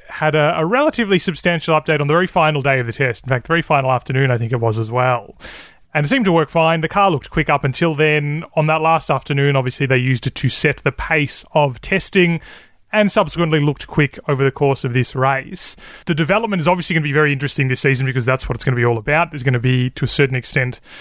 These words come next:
a lot of low-hanging fruit very early on, and then as development becomes more nuanced, we'll get sort of different outcomes and that kind of thing. But Ferrari is obviously yet to bring that first major update. I don't know whether we wanna call that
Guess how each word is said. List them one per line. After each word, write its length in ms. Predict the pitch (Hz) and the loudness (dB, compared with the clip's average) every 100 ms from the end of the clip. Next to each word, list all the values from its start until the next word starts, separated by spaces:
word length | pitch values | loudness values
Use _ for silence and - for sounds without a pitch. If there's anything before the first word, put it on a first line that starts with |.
| - - - | -20 -20 -4
a 60 | 151 | 0
lot 180 | 143 135 | 2 2
of 80 | |
low-hanging 640 | 131 147 156 147 160 147 139 | 0 2 2 2 0 0 -2
fruit 340 | - 156 160 | 0 0 0
very 280 | 147 151 143 | 0 -2 2
early 260 | 151 165 156 | 2 2 2
on, 340 | 165 185 196 | 2 2 0
and 200 | 175 139 | -2 0
then 320 | 143 139 135 | 2 2 0
as 180 | 143 131 | 0 -2
development 600 | 117 123 127 127 127 120 | -2 0 0 0 -2 -2
becomes 440 | 123 - 123 117 - | -4 -2 -2 -2 -4
more 120 | 117 | -6
nuanced, 440 | 131 143 139 135 | -2 0 0 -2
we'll 100 | - | -6
get 120 | 117 120 - | -6 -8 -10
sort 140 | - 123 | -8 -4
of 40 | |
different 240 | 123 139 135 | -2 0 0
outcomes 360 | 143 - 127 | 0 -2 -2
and 80 | 117 | 0
that 140 | 143 | -2
kind 240 | - 135 120 | 0 -2 -2
of 60 | |
thing. 220 | 131 123 120 | -2 -2 0
But 220 | 139 139 - - - | -2 -2 -10 -20 -10
Ferrari 420 | - 180 240 202 | 0 2 4 2
is 80 | 156 | 0
obviously 240 | 147 135 | -2 -2
yet 220 | 143 151 | 0 0
to 100 | - | 0
bring 240 | 135 165 196 | -2 0 0
that 160 | 143 | -2
first 340 | - 139 120 - | -2 -2 -2 -2
major 280 | 123 117 117 | -2 0 -2
update. 240 | 110 127 | 0 -2
I 80 | 120 | 0
don't 120 | 151 | 0
know 100 | 147 | 2
whether 200 | 139 139 | 2 2
we 80 | 135 | 2
wanna 220 | 135 131 | 2 0
call 340 | - 147 139 131 | 0 2 2 2
that 260 | 135 131 | 0 -2